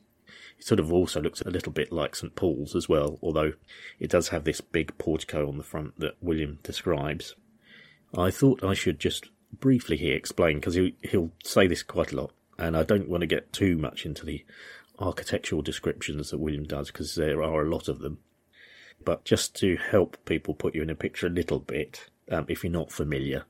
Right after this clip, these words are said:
you may be, but if you're not familiar with some of the Greek architectural terms, to be honest, I only know some of these because in a former life I was involved in architectural stonemasonry, so I had to learn, uh,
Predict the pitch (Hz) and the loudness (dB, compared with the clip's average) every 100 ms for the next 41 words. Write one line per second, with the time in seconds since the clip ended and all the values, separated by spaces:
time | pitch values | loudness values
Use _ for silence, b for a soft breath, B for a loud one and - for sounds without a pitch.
0 | _ 92 82 78 71 71 - _ _ B | _ -2 2 2 2 -2 -6 _ _ B
1 | B B B - - 85 107 92 92 - | B B B -10 -6 -4 0 0 0 0
2 | 82 76 71 76 - 78 71 69 _ - | 0 0 -2 -4 -4 -4 -4 -8 _ -6
3 | 71 82 71 - - - - - - 69 | -4 -4 -8 -10 -10 -10 -10 -8 -4 -4
4 | 71 - - _ _ _ B B B B | -4 -10 -16 _ _ _ B B B B
5 | B _ _ - 90 73 76 90 90 76 | B _ _ 0 2 2 0 2 2 0
6 | - - - 82 76 80 76 76 - 90 | -6 -10 -2 -2 0 0 0 -2 -2 -2
7 | 71 69 71 85 82 73 73 - 76 73 | -2 -4 -6 -2 0 0 -2 0 0 0
8 | 73 73 - 76 76 - 76 - _ - | -2 -4 -4 -4 -4 -4 -6 -8 _ -10
9 | 80 80 76 78 80 73 - - - 82 | 0 4 4 2 0 -2 -4 -6 -4 -4
10 | - 107 80 71 67 - 69 69 - 78 | 4 4 4 2 -2 -4 -6 -6 -4 -2
11 | 78 71 _ _ _ - 76 73 85 85 | -2 -2 _ _ _ -8 -6 -4 -2 0
12 | 85 80 71 - _ B B B - 78 | 2 2 -2 -10 _ B B B -8 -6